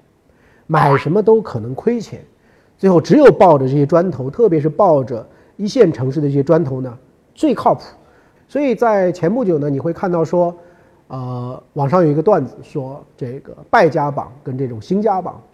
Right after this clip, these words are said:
啊，你像这个败家榜是，第一个就是卖房创业啊，第二个叫卖房炒股，然后呢是炒股、创业、吸毒、炒期货、赌博、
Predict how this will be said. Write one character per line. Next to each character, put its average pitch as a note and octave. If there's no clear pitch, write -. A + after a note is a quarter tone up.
啊， A2
你 B2
像 G3+
这 A3
个 D3+
败 B3+
家 D3+
榜 A#2
是， B2
第 A3
一 B3+
个 F#3
就 D3+
是 E3+
卖 A3
房 A2+
创 B2+
业 A#2+
啊， -
第 G#3+
二 G3+
个 D#3
叫 D3
卖 G#3+
房 A#2
炒 A#2+
股， B2+
然 C#3
后 A3
呢 D#3
是 A#2+
炒 D3+
股、 B2
创 D3+
业、 C#3
吸 D#3
毒、 C3+
炒 A#2
期 D#3
货、 D3+
赌 A#2+
博、 B2+